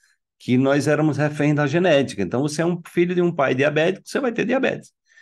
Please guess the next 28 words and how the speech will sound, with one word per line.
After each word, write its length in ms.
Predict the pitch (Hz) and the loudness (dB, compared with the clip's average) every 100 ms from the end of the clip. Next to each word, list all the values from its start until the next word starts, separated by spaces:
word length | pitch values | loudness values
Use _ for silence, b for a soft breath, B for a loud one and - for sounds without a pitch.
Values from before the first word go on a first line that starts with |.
| b _ | b _
Você 140 | - | -4
é 40 | |
um 80 | 170 | -4
filho 240 | - 151 147 | 0 -2 0
de 60 | |
um 100 | 143 | -2
pai 200 | 131 135 | -2 -2
que 40 | 131 | 0
teve 220 | 135 143 | -2 0
câncer, 320 | 151 180 185 | 0 -2 -2
você 180 | - 190 | -4 0
vai 140 | 113 | -2
ter 120 | - | -2
câncer. 400 | 220 127 104 - - | -2 0 0 -6 -14
Você 180 | - | -4
é 60 | 139 | -4
o 40 | |
filho 240 | 135 156 156 | 0 -2 0
de 80 | 147 | -2
um 100 | - | -2
pai 200 | 123 127 | -2 0
que 80 | |
é 40 | 143 | -2
alcoólatra, 480 | 151 143 160 202 220 | 0 0 0 0 -2
você 120 | 180 | -2
vai 120 | 233 | -2
ser 100 | - | -2
alcoólatra. 480 | 240 - 104 92 | -2 0 0 0